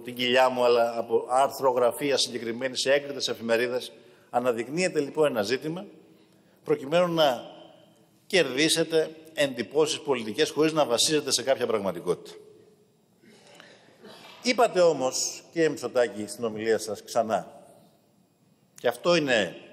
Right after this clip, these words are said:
αποτέλεσμα της διαρκούς αιμονής και ιδεολειψίας σας, ότι σε αυτόν τον τόπο το αίμα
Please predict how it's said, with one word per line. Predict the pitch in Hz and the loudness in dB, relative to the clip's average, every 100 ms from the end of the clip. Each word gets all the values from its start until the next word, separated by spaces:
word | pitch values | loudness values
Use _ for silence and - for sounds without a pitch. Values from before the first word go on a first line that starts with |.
| - - | -20 -4
αποτέλεσμα | 117 117 117 135 123 117 113 | 2 2 4 2 2 2 -2
της | - 101 - - - - _ | -2 -4 -2 -6 -14 -20 _
διαρκούς | 117 131 123 113 175 139 - - - | -2 2 2 2 0 0 -2 -10 -6
αιμονής | 135 117 113 120 - | -2 0 -2 -4 -6
και | 120 | -4
ιδεολειψίας | 104 104 95 - 98 85 | 0 -2 -2 -4 -4 -4
σας, | 87 78 - _ _ _ _ _ _ - - _ _ _ _ | -10 -14 -16 _ _ _ _ _ _ -20 -20 _ _ _ _
ότι | 156 156 156 147 135 113 104 | 2 4 4 4 4 0 0
σε | 135 | 0
αυτόν | - 185 180 | 2 0 2
τον | 151 120 | 0 2
τόπο | 160 151 104 101 - - - - - _ _ _ _ _ _ _ _ _ _ _ _ _ _ _ _ - | 2 2 0 0 -6 -16 -20 -20 -20 _ _ _ _ _ _ _ _ _ _ _ _ _ _ _ _ 2
το | 131 | 6
αίμα | 160 175 107 104 | 6 6 2 0